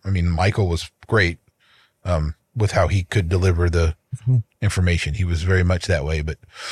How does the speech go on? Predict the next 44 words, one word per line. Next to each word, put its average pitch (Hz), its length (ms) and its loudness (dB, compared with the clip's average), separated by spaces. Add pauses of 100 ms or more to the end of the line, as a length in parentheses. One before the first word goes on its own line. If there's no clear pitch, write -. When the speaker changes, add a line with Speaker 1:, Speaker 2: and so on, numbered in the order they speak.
(220)
Speaker 1:
um, 90 440 2 (1040)
but 151 180 4
middle 160 280 10
and 143 160 12
middle 160 180 10
churches 113 380 4
are 104 40 4
kind 135 160 4
of 110 60 6
a 101 60 6
mix 113 260 2
of 92 80 2
all 104 140 4
kinds, 101 280 2 (460)
<laughs> - 400 -8
all 151 80 6
kinds 123 380 2
of 85 80 0
things, 80 340 0
you 92 60 2
know? 90 120 4
Speaker 2:
Well, 85 200 8
and, 143 200 6
and, 135 400 6 (460)
you 139 140 6
know, 110 200 6
a 98 40 4
lot 117 200 6
of 107 80 4
it 87 140 -4
too 120 240 2
is, 92 560 0 (1700)
<sighs> - 0 -
I - 680 2
hate 123 200 6
to, 92 200 2
I 101 40 2
hate 110 200 4
to 107 80 0
be 98 160 4
this 87 240 0
guy, 110 180 4
but 87 220 0
do, 101 540 4